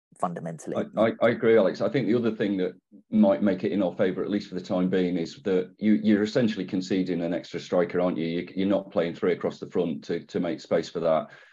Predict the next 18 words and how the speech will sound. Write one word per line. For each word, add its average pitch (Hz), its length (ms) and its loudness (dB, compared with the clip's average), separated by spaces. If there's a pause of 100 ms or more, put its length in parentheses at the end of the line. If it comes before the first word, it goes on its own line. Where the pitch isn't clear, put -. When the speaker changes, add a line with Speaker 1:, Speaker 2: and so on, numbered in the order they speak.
(160)
Speaker 2:
And 98 120 0
at - 80 -4
the 95 60 0
moment, 104 360 6
with 87 120 -4
the 92 80 0
injuries 87 340 -2
up - 140 -6
front, 80 360 -2 (460)
um, 87 540 -2 (200)
maybe 92 300 0
going 92 260 2
with 80 120 -4
the 82 80 -6
two 85 440 0 (280)
were, 87 360 0
is 90 180 -4
a, 82 120 -2